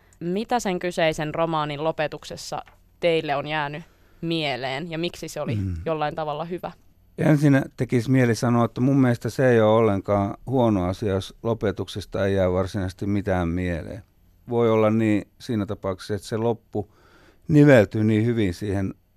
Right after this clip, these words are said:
Speaker 2: kaikkeen muuhun tekstiainekseen, että se ei pomppaa hyvässä eikä huonossa esille.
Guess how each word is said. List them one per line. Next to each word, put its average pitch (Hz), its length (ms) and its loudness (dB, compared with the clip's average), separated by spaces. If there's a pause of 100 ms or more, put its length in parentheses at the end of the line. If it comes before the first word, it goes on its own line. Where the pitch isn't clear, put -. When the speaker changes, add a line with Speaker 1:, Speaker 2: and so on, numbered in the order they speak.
Speaker 2:
kaikkeen 104 460 0
muuhun 104 320 2
tekstiainekseen, 90 840 -4
että - 120 -8
se 101 140 -4 (540)
ei 117 200 0 (180)
pomppaa 110 500 2
hyvässä 104 460 0
eikä 92 180 -4
huonossa 90 580 -4
esille. 87 420 -10